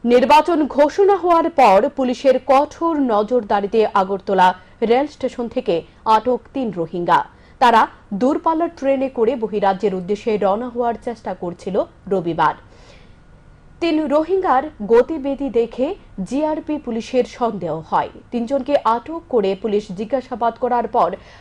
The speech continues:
প্রাথমিকভাবে জানতে পারে, দীর্ঘ আট বছর আগে তারা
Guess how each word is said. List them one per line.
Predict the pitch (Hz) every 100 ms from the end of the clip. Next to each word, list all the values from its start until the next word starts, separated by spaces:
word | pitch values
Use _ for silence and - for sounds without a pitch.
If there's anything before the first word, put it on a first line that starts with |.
| -
প্রাথমিকভাবে | 311 311 - 392 392 311 294 285 302
জানতে | 277 262 262 277
পারে, | 240 269 285
দীর্ঘ | 240 240 254 247 - - -
আট | 226 277 240
বছর | 202 202 - 247
আগে | 226 165 185
তারা | 202 185